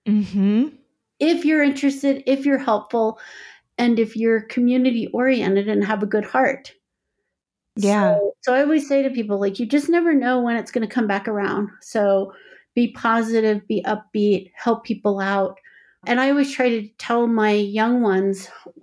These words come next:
Speaker 2: in my class, I'm like, "Visiting artist is coming, like, be available, be whatever, because it will come back around. And this is the moment that we've been waiting for, for this person to come. So I know you have other classes, I know you have different things, but this is a really special moment."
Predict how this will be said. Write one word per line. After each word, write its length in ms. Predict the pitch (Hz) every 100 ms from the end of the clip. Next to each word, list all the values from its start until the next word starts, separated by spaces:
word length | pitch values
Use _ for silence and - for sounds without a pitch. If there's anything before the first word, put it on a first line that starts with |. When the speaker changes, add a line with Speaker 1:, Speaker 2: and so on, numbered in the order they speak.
| -
Speaker 2:
in 180 | 214
my 120 | 202 185
class, 460 | - 285 254 -
I'm 100 | 214 214
like, 240 | 196 190 -
"Visiting 600 | - 214 196 202 220 240 233
artist 320 | 233 233 220
is 80 | -
coming, 440 | - 247 214 190
like, 240 | 185 185
be 140 | 220 220
available, 640 | 214 220 233 226 190 180
be 340 | 185 208 208 - - - _ _ _
whatever, 760 | 214 220 233 190 180 190 196 -
because 560 | 208 - 202 185 185 -
it 200 | 208 -
will 260 | 214 202 202
come 200 | 214 190
back 220 | 190 190
around. 440 | 196 190 180 180
And 300 | 208 196 185 -
this 280 | 226 214 -
is 280 | 233 214 -
the 100 | 202
moment 720 | 196 208 254 226 185 - -
that 240 | 208 190 - - - _ _ -
we've 240 | 220 220
been 160 | 214 196
waiting 320 | 220 262 254
for, 200 | 196 185
for 200 | 185 202
this 160 | 196
person 340 | 190 208 190 196
to 80 | 190
come. 340 | - 202 196
So 400 | 190 196 185 180
I 100 | 202
know 160 | 202 208
you 140 | 233
have 100 | 247
other 220 | 247 240 233
classes, 500 | 233 226 220 233 208
I 80 |
know 160 | 190 196
you 160 | 208 220
have 100 | 214
different 300 | 214 196 -
things, 320 | 262 214 208
but 240 | 202 190
this 240 | 247 247 254
is 140 | 254
a 80 | 254
really 320 | 262 277 277
special 400 | 277 247 247 254
moment." 500 | 240 262 254 190 277